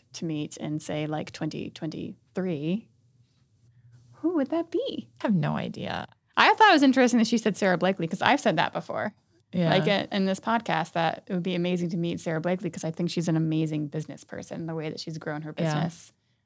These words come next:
Speaker 1: I think it's amazing. Uh, so that would be fun. I probably wouldn't dress up like Sarah Blakely.
Speaker 2: I feel like I've met so many neat people, though, in the past year and a half, like, through this podcast, that I don't feel like I'm the lack of,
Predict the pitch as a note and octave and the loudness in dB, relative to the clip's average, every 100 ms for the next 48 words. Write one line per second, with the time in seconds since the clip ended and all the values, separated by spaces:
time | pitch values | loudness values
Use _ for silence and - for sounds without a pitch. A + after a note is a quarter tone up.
0 | - F3+ D#3+ D#3+ E3+ E3 - - - - | -10 -4 -4 -4 -4 -6 -6 -8 -8 -12
1 | _ _ _ - _ F3+ E3+ E3 E3 E3+ | _ _ _ -20 _ 2 4 4 2 2
2 | D#3+ D#3+ D3 F3+ A#3 - D#3 E3+ - D#3+ | 2 2 2 4 2 4 4 2 0 -2
3 | D#3+ D#3+ D#3+ D#3+ D#3+ D#3+ - - - - | 0 0 -2 -2 -4 -4 -4 -4 -4 -4
4 | - - - - - G#3 - B3 A#3 G#4 | -4 -6 -6 -6 -6 -8 -2 0 2 4
5 | G4 A3 G3 G3+ G#3 F#3 F3 D#3+ - F#3 | 4 4 4 2 2 4 4 2 0 2
6 | E3 D3 D3+ D#3+ D#3+ D3+ D3+ C#3+ D3 D3 | 4 4 2 -2 -2 -2 -2 -2 0 0
7 | D#3+ C3+ - C3+ - - E3 F3+ C#3+ C#3 | 0 -4 -4 -6 -4 -2 0 0 0 -2
8 | E3 - C#3+ D#3 - - D#3 D#3 D#3 D3 | -2 0 2 2 0 -2 0 0 0 -2
9 | C#3+ - C#3+ C#3 C#3 C#3+ E3 D3+ C#3+ C#3 | -2 -4 -2 0 2 0 0 0 2 2
10 | C#3 - | -2 -10